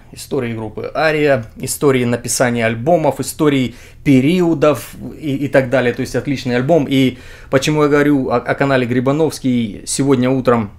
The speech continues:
я догнал канал Грибановский. У меня сегодня утром было две тысячи четыреста семнадцать подписчиков, и у канала Грибановский было две тысячи четыреста четырнадцать подписчиков вчера, так что я думал, что я обогнал, но,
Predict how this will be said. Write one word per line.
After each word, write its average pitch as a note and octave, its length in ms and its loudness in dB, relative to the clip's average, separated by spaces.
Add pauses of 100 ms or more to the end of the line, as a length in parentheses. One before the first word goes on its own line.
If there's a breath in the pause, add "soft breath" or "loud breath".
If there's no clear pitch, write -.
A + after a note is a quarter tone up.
(1600)
я C3 240 0
догнал A#2+ 600 2 (180)
канал B2 300 0
Грибановский. B2 720 -2 (520 loud breath)
У B2+ 60 -2
меня C3 200 2
сегодня B2+ 360 0
утром A#2+ 280 0
было A#2+ 180 0
две A2+ 180 -4
тысячи B2 360 -4
четыреста A#2 500 -4
семнадцать A#2 480 -4
подписчиков, A#2 680 -4
и B2+ 40 -4
у A#2 80 -4
канала A#2+ 320 0
Грибановский A#2 500 -4
было A2 320 -4 (340 loud breath)
две C3 140 2
тысячи C3 320 0
четыреста B2 1000 2
четырнадцать D#3 580 4
подписчиков C3 560 0
вчера, C3+ 240 4
так A2 180 -6
что - 140 -2
я B2+ 60 2
думал, C3+ 240 0
что - 120 -8
я C3 160 6
обогнал, C3+ 460 2
но, A#2+ 400 2